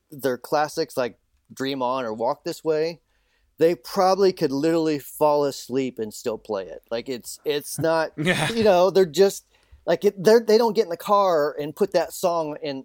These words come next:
Speaker 1: y-, y-, you know, on the radio. <laughs> That's not what they wanna listen to,
Speaker 2: <laughs>
Speaker 1: you know? But, um, but that's what everyone else wants to hear when they go see Aerosmith. So it, the pedal game is a lot like that. I mean, if you look at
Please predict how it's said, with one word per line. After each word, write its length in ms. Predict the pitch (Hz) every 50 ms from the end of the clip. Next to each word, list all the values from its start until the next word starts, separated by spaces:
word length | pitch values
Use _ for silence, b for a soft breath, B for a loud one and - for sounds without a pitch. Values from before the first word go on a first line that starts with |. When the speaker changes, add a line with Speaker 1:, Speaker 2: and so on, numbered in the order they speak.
| _ _ _
Speaker 1:
y-, 160 | - 170 175 - -
y-, 120 | 180 165 - -
you 140 | 190 180 156
know, 100 | 135 117
on 120 | 123 127 117
the 80 | 113
radio. 340 | 131 165 160 117 104 92 - - - _ _ - - - - 240 - -
<laughs> 560 | - - - - - - - _ - - 226 -
That's 220 | 214 247 - -
not 200 | 269 269 262 247
what 140 | - 254 -
they 100 | 226 208
wanna 160 | 208 208 190
listen 260 | 202 247 262 - 170
to, 920 | 147 - - 113 - 202 - - 208 170 156 - - 170 190 156 131 131 -
Speaker 2:
<laughs> 100 | 180 156
Speaker 1:
you 60 | 160
know? 260 | 170 170 175 185 208 - - - _ b b b b b b b
But, 520 | - 143 - 196 202 190 190 185 180 - -
um, 540 | 196 180 180 180 170 165 165 165 160 156 - _ _ _ -
but 120 | 151 190 190
that's 240 | - 208 214 - -
what 140 | 208 220
everyone 360 | 208 208 190 202 185 202 196 190
else 220 | 175 165 - -
wants 220 | 175 156 131 -
to 80 | - 110
hear 300 | - 175 233 254 196 131
when 120 | 120 113
they 80 | 110 113
go 140 | 107 127 117
see 200 | 110 - 104 95
Aerosmith. 480 | 113 170 220 185 127 - - - - - _ _ _ _ _ _ _ _ _ _ _ _ _ _ _ _ _ _ _ _ _ _ _
So 280 | - - 165 156 151 143
it, 160 | 156 156 - -
the 200 | 147 143 170 -
pedal 260 | - 196 220 247 240
game 220 | 170 175 147 139
is 80 | 131 -
a 60 | 131
lot 220 | 131 143 147 -
like 180 | - 113 107 -
that. 280 | - 147 165 151 120 -
I 40 | 110
mean, 160 | 151 165 165
if 160 | 156 143 -
you 80 | 180 180
look 200 | 185 190 180 -
at 180 | 175 165 -